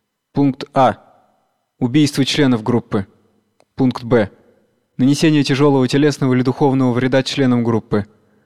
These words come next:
Пункт В. Намеренное создание для этой группы условий жизни,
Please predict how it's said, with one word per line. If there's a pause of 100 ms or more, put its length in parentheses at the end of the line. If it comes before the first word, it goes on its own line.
(480)
Пункт
В. (600)
Намеренное
создание
для
этой
группы
условий
жизни,